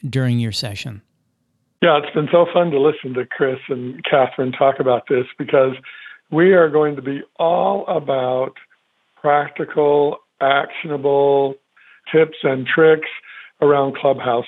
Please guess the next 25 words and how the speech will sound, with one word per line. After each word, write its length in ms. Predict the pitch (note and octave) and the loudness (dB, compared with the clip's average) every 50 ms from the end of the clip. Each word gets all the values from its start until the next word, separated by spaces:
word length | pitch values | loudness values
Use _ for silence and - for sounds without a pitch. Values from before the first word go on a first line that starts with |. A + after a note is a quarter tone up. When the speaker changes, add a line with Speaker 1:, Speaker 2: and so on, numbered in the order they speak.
| - | -4
Speaker 2:
So 60 | - C#3 | -6 -2
we 220 | C3+ D#3 F3+ G3 | 0 2 0 0
want 480 | E3 D3 D#3+ D#3+ D#3 D#3 D#3+ E3+ G3 - - - _ - - - - - _ _ - | 2 2 4 4 6 4 4 2 0 -4 -16 -20 _ -20 -20 -20 -20 -20 _ _ 0
those 260 | E3 D#3+ D#3 D#3 D#3 D#3 | 2 4 4 4 2 0
who 100 | - D#3+ | -2 -4
join 520 | C#3+ B2+ C3+ D3 C#3+ D3 D3 D3 C#3+ C#3 C3+ | -2 0 0 2 2 4 4 2 0 0 -2
this 160 | C3+ C#3 C#3 - - | -4 -4 -4 -2 0
session 340 | C#3+ C3+ C3+ - - C3+ | 0 0 0 -2 -8 -4
to 100 | B2+ B2+ | -4 -4
walk 440 | B2 A#2+ B2+ C3+ C#3+ D3 C#3+ C#3+ - | -2 0 2 4 4 4 4 2 0
away 400 | D3+ C#3 C3 C3+ C3+ C3 B2+ B2+ | -2 0 4 4 4 4 4 2
with 180 | B2 A#2 B2 B2 - | 0 -2 -6 -6 -4
just 240 | - C#3+ - - - | -4 -4 -4 -4 -6
all 320 | - - D#3 D#3 E3+ D#3+ - - - | -6 -4 -2 0 -2 -2 -4 -6 -4
kinds 320 | C#3+ C#3+ C#3+ C#3 C3 B2 | -2 0 0 -2 0 -2
of 120 | C3 B2+ A#2 | -2 -2 0
really 340 | A#2+ B2+ C3+ C3 C3 C3 B2+ | 0 2 4 4 4 2 2
great 560 | A#2+ - - B2 B2+ C3+ C3+ C3 C3+ - - - - - - - - - - _ _ - | -2 0 2 4 4 6 6 4 2 -2 -6 -12 -20 -20 -20 -20 -20 -20 -20 _ _ 2
practical 380 | D3+ C3+ C3+ C3+ - - C#3+ C3 C3 - | 2 4 2 2 0 -2 -2 -2 0 2
tips 180 | D3 C#3 C3+ - - C3 | 0 0 0 2 0 2
about 260 | B2+ B2 B2 C#3 B2+ B2 | 4 4 2 2 2 4
what 140 | C3+ C3+ C3+ - | 4 4 4 2
they 120 | C3+ C3 B2+ - | 0 0 0 0
can 120 | C3+ B2+ | -2 0
do, 400 | B2+ C3 C3+ C3 C3 B2+ C3 C3 | 2 4 4 6 6 4 4 2